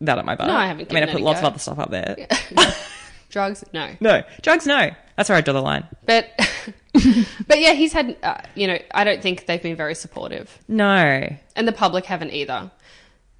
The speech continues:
Speaker 2: That's the thing.
Speaker 1: Mm.
Speaker 2: It's a disposable society.
Speaker 1: The money thing is crazy, like, the,
Speaker 2: Yeah.
Speaker 1: particularly with the Gladiator.
Speaker 2: Oh, God.
Speaker 1: Like, and, and the day that he got, I mean, he did murder people, but the day that he got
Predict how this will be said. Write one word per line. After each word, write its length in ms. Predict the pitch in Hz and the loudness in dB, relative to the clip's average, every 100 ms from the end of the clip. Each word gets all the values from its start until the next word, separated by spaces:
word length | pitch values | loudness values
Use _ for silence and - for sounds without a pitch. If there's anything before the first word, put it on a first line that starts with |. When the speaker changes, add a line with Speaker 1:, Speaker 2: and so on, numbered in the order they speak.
| - | -8
Speaker 2:
That's 140 | 220 | -6
the 80 | 226 | -4
thing. 220 | 233 202 | -4 -4
Speaker 1:
Mm. 240 | 165 165 151 | -2 -2 -2
Speaker 2:
It's 100 | 143 | -4
a 40 | |
disposable 560 | 151 202 - 196 190 180 | -8 -10 -12 -12 -12 -12
society. 580 | 180 - 190 185 180 - _ 165 | -14 -14 -16 -16 -18 -20 _ -4
Speaker 1:
The 80 | 180 | 2
money 260 | 170 175 | 4 2
thing 200 | 185 180 | 0 -4
is 120 | 165 - | -4 -6
crazy, 520 | - 143 135 131 131 | -10 -4 -2 -2 -4
like, 240 | 107 - | -4 -4
the, 80 | 143 | -8
Speaker 2:
Yeah. 180 | 175 156 | -6 -6
Speaker 1:
particularly 320 | 165 - 156 | -6 -2 -2
with 100 | 147 | 0
the 60 | 143 | -2
Gladiator. 640 | 139 139 131 131 127 127 | -4 -4 -2 0 -2 0
Speaker 2:
Oh, 200 | 202 190 | 0 -2
God. 460 | 175 165 165 160 - | -4 -8 -8 -10 -6
Speaker 1:
Like, 200 | 151 135 | -2 0
and, 180 | 165 165 - | 0 0 0
and 240 | 165 160 156 | 2 2 2
the 40 | |
day 420 | 156 - 156 160 | 0 4 6 6
that 140 | 160 160 | 4 0
he 140 | 156 | -2
got, 360 | 151 135 - _ - | -2 -4 -6 _ -2
I 40 | |
mean, 120 | 160 | 2
he 80 | 170 | 2
did 180 | 160 160 | 2 0
murder 220 | 127 143 | -2 -4
people, 300 | 151 131 135 | -4 -8 -6
but 180 | 139 113 | -4 -2
the 80 | 143 | -2
day 200 | 135 143 | 0 0
that 140 | 139 | -2
he 180 | 143 147 | -4 -6
got 360 | - 127 107 | -2 -2 -4